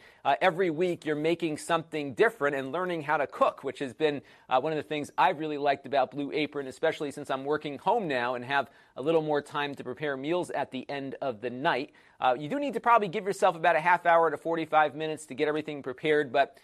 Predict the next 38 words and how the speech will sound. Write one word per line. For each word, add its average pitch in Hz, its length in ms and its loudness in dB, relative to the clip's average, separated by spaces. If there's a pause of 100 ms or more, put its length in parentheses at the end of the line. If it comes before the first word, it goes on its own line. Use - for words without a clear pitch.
(120)
if 123 100 -14
you 147 80 2
have 151 100 4
a 143 40 0
helper 175 360 2
in 156 100 0
the 143 80 -6
kitchen, 165 400 -4
that 143 160 -2
will 131 100 -10
certainly 147 420 -6
speed 156 360 -10
things 143 340 -6
up 156 160 0
a 143 80 -2
bit. 139 260 -2
But 131 120 -2
I've 147 80 2
been 135 140 -6
very 185 200 0
pleased 185 300 -2
with 170 100 -2
it 180 120 0
over 156 260 0
the 123 40 -6
last 151 320 2
year, 143 380 2 (300)
uh, 131 180 6
that 135 140 -2
I've 135 100 4
been 143 180 -4
subscribed 143 460 0
to 139 60 -12
Blue 135 280 -6
Apron, 185 380 -4
and 135 160 -6
if 123 160 -10
you, 139 180 -2